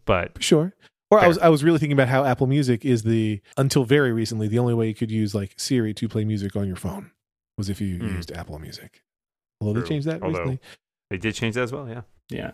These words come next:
Speaker 2: So
Speaker 3: yeah.
Speaker 2: change comes slowly. I did wanna mention, 'cause I have, I had said on this show several weeks ago, while we were all still stuck at home, that I had signed up for the Peloton free trial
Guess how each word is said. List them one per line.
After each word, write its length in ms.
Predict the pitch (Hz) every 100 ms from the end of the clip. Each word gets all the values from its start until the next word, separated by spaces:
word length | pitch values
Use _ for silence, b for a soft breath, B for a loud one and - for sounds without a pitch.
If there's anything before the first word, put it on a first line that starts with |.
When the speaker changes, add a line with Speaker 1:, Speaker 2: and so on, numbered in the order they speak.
| _
Speaker 2:
So 80 | 135
Speaker 3:
yeah. 100 | 180
Speaker 2:
change 360 | - 170 190 -
comes 260 | 180 185
slowly. 400 | - 165 160 190 _ _ _ _ _
I 80 | 151
did 120 | 170
wanna 180 | 180 156
mention, 400 | 156 147 147 147
'cause 160 | 143
I 80 | 135
have, 260 | 123 127 127
I 100 | 127
had 560 | 120 107 117 113 101 - _ _ _ _ _ _ _
said 340 | - - 180 156
on 220 | 147 139
this 140 | 131
show 460 | - 139 120 117 117
several 600 | - 123 120 110 104 101
weeks 320 | 107 117 -
ago, 480 | 107 107 95 95 110 -
while 240 | 123 113
we 80 | 113
were 100 | 110
all 100 | 107
still 240 | - 110
stuck 220 | - 107 107
at 60 |
home, 220 | 104 113
that 120 | 139 110
I 40 |
had 120 | 104
signed 160 | - 113
up 80 | 104
for 60 |
the 80 | 107
Peloton 500 | - 110 110 107 101
free 200 | - 107
trial 500 | - 101 95 98 113